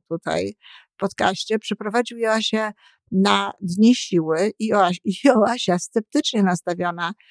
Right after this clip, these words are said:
do tego rodzaju, y, y, koncepcji, do takiego traktowania siebie, może nie od razu po pierwszych Dniach Siły, ale po którychś z, z rzędu,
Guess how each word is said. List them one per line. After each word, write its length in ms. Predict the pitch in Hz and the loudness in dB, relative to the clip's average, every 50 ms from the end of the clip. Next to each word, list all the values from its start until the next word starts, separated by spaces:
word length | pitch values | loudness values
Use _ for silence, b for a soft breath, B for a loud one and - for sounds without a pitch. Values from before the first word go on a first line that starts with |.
| b b b b b b - | b b b b b b -6
do 500 | 185 196 180 170 180 180 175 160 156 139 - _ | -4 0 4 6 8 8 8 6 4 0 -4 _
tego 300 | - 202 190 180 185 180 | 2 2 2 2 2 0
rodzaju, 880 | 175 175 175 180 196 180 180 180 180 180 190 180 170 160 165 180 - - - - - | 0 0 0 0 0 0 2 0 0 -2 0 0 0 0 0 -2 -4 -8 -10 -10 -8
y, 240 | 170 156 151 - - _ _ _ - 196 - 127 | -8 -8 -8 -12 -16 _ _ _ -20 -14 -12 -10
y, 140 | 107 - - - | -10 -10 -12 -10
koncepcji, 680 | - - 175 - - - 226 233 _ - - - 190 | -4 -2 -2 -2 0 0 -2 -2 _ -8 -10 -6 -2
do 120 | 190 180 | -2 0
takiego 420 | - - 175 - - 196 185 185 170 | 0 0 -2 0 0 0 0 0 -2
traktowania 800 | - 190 180 - _ - 180 175 185 180 175 185 165 156 165 156 | -2 -2 -2 -2 _ -6 -4 0 0 0 0 0 -2 -4 -6 -6
siebie, 640 | 185 - - 190 175 175 190 175 180 196 220 247 277 - _ _ _ _ _ _ _ - | -4 -4 0 0 0 0 0 0 2 2 4 2 0 -2 _ _ _ _ _ _ _ 0
może 480 | 226 214 233 269 320 339 - 226 220 196 | 4 6 6 8 6 6 6 4 2 2
nie 220 | 196 208 262 302 - - | 4 4 4 2 2 0
od 160 | 190 175 180 | -2 -2 -2
razu 360 | 175 185 208 226 208 196 190 | 0 2 2 2 2 0 -6
po 160 | - - 170 | -8 -8 -6
pierwszych 560 | - - 190 185 175 214 - - - - - _ _ _ - | -2 2 2 2 2 2 -4 -12 -10 -10 -12 _ _ _ -4
Dniach 280 | 220 180 170 165 - | -2 0 0 -2 -4
Siły, 320 | - - - 175 175 - - - - _ - | -8 -6 -4 -4 -4 -4 -6 -10 -12 _ 2
ale 280 | - 233 240 214 180 180 - _ | 2 4 4 4 2 0 -2 _
po 200 | - 185 180 170 - _ | 0 2 2 2 0 _
którychś 580 | - _ - 185 170 165 165 165 156 170 - - | -20 _ -4 -2 0 0 0 -2 -6 -8 -10 -12
z, 360 | 175 165 165 175 175 160 156 - - | -10 -6 -2 -2 0 -2 -2 -4 -6
z 120 | 185 156 | -8 -2
rzędu, 500 | 175 190 190 165 156 170 190 185 226 247 | 2 2 2 4 2 2 2 2 2 0